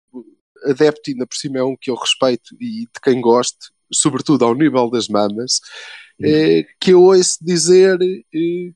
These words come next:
Speaker 1: que, "Ah, isto foi uma vergonha, o árbitro do jogo com o Sporting."
Speaker 2: Não, não, não, não, não, não, não, não.
Speaker 1: Pá,
Speaker 2: Não, o árbitro, lá está.
Speaker 1: honestamente, honestamente, eu queria dizer, eu queria dizer que como o Bertocchini, que, ah, pá, ainda bem se não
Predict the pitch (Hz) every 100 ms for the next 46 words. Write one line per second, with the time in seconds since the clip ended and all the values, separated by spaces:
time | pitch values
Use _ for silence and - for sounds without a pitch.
0 | - - 180 180 180 185 202 - 440 392
1 | - 135 - 135 135 160 185 202 254 254
2 | 262 247 220 254 262 247 240 - 233 220
3 | 240 - 233 - 233 262 254 - 233 214
4 | 247 320 349 349 339 311 277 247 233 202
5 | 135 113 - 466 440 233 262 302 381 254
6 | 302 311 269 269 214 170 214 240 - _
7 | 226 262 254 226 202 254 262 254 240 196
8 | 165 123 156 190 175 165 165 214 175 151
9 | 170 214 _ 202 190 160 156 143 - 196
10 | 247 - - - - 494 294 208 208 214
11 | 254 -